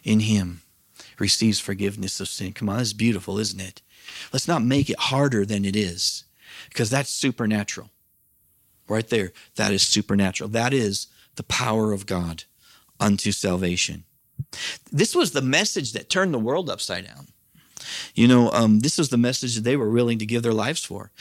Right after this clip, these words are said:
You go back to Acts chapter four, they're putting them in jail, locking them up and saying, "Whatever you do, don't preach in the name of Jesus anymore."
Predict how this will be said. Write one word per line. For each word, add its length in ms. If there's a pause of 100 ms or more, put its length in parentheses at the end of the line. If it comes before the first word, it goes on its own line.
(140)
You 100
go 80
back 200
to 120
Acts 180
chapter 340
four, 320 (200)
they're 140
putting 260
them 160
in 120
jail, 200
locking 340
them 120
up 140
and 100
saying, 240 (160)
"Whatever 400
you 200
do, 340 (200)
don't 300
preach 360
in 100
the 80
name 200
of 60
Jesus 380
anymore." 480